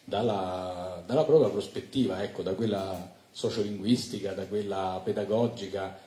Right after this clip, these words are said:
ehm, da chi appunto si misura tutti i giorni con gli effetti e con gli impatti, eh, dell'odio,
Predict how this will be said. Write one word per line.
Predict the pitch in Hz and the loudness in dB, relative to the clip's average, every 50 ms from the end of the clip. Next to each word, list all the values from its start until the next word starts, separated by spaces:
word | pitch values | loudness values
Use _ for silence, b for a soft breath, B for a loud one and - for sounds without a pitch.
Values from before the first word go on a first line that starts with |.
| B - | B -8
ehm, | 98 95 95 92 92 92 92 92 92 92 92 92 90 90 87 90 92 | -6 -4 -4 -4 -4 -6 -6 -8 -8 -10 -10 -14 -14 -14 -12 -12 -6
da | 92 104 | -6 -6
chi | 101 101 113 123 127 - | -4 0 2 2 2 2
appunto | - - - - 120 110 113 101 | 0 -6 -4 -4 -4 -2 -2 -4
si | 90 - 104 | -4 -4 -4
misura | 104 107 - - 127 113 | -6 -6 2 2 4 4
tutti | 104 - - - - | 4 -2 -6 -10 -10
i | 101 | -2
giorni | 107 123 123 113 110 | 2 2 2 2 2
con | 104 101 98 98 98 - - | -2 -2 -2 -2 -6 -8 -6
gli | 123 113 | -6 -6
effetti | - - - - 131 120 - - - 131 110 | -6 -2 4 4 4 4 4 -2 -2 -4 -4
e | - | -4
con | - - 107 101 98 101 98 95 92 95 | -2 -4 -4 -4 -4 -4 -6 -6 -6 -6
gli | 95 | -6
impatti, | 104 - - - 143 139 110 104 - - - 98 98 B B B B B B B B - | -8 -8 0 4 4 4 4 4 -2 -8 -10 -10 -10 B B B B B B B B -6
eh, | 98 90 90 87 | -4 -4 -4 -4
dell'odio, | 87 98 101 110 123 123 110 98 95 95 87 87 | -4 -4 2 6 6 6 6 6 2 -2 -4 -4